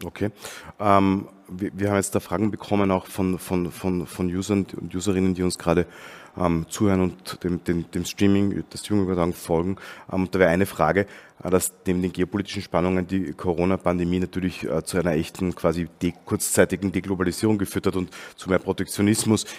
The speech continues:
in vielen Ländern, ähm, äh, Schutzzölle, ges-, gestörte Lieferketten und so weiter. Erstens, ist das so, ähm, oder war das jetzt nur eine kurzfristige, ähm, quasi Störung? Ähm, u-, und wenn ja, ist das nicht ein wahnsinniges Problem?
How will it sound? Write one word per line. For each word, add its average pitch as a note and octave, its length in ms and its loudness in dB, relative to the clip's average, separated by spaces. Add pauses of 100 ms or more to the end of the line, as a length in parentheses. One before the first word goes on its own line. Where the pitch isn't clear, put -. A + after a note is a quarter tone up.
in G2 140 -2
vielen G2 260 4
Ländern, F2+ 340 4 (320)
ähm, F2+ 680 2
äh, C2 580 -4
Schutzzölle, F#2+ 800 2 (460)
ges-, - 260 -12
gestörte F#2+ 400 0
Lieferketten F#2+ 640 0
und F2 80 -2
so F2+ 100 -4
weiter. E2+ 300 2 (340)
Erstens, - 400 0
ist - 260 -6
das B2 200 6
so, C#3 340 4 (140)
ähm, G#2+ 340 2
oder G#2 240 2
war G2 80 6
das G2+ 120 4
jetzt G2 140 -4
nur G#2 100 4
eine G2 100 2
kurzfristige, G#2 1000 0
ähm, F2+ 320 -2
quasi F2 400 0
Störung? G#2 600 2 (460)
Ähm, G2+ 520 4 (100)
u-, F#2 220 -4 (220)
und G#2+ 200 2
wenn G#2 140 4
ja, F#2 180 6
ist G2+ 140 2
das G2+ 80 -8
nicht G2+ 100 -4
ein G2+ 80 0
wahnsinniges F#2 400 -2
Problem? F2+ 320 -4